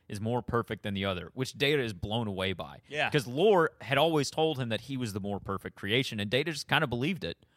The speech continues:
Speaker 1: 'Cause he
Speaker 2: 'Cause
Speaker 1: doesn't
Speaker 2: Data's a sucker.
Speaker 1: Well, yeah, and he has no ego.
Speaker 2: Mm-mm.
Speaker 1: Like, but Data's like, "Whoa, I, neither one of us is more perfect," and he keeps repeating that to himself.
Speaker 2: And, yeah,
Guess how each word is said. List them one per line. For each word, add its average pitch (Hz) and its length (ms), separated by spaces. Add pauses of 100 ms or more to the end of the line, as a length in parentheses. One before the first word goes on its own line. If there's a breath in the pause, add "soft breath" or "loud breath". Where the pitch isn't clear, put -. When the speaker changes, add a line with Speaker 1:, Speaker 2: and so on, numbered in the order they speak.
(380)
Speaker 1:
'Cause 180 100
he 262 100
Speaker 2:
'Cause 285 120
Speaker 1:
doesn't 226 80
Speaker 2:
Data's 254 200
a 349 80
sucker. 269 560
Speaker 1:
Well, 285 140
yeah, 277 240
and 220 100
he 202 140
has 196 160
no 190 220
ego. 127 640
Speaker 2:
Mm-mm. 107 280
Speaker 1:
Like, 117 320
but 110 140
Data's 127 300
like, 98 160
"Whoa, 104 500 (480)
I, 127 300 (460)
neither 120 320
one 123 180
of 160 80
us 127 120
is 101 120
more 110 180
perfect," 151 340
and 101 40
he 101 60
keeps 123 220
repeating 98 380
that 85 180
to 98 100
himself. 85 440 (100)
Speaker 2:
And, 139 320
yeah, 139 280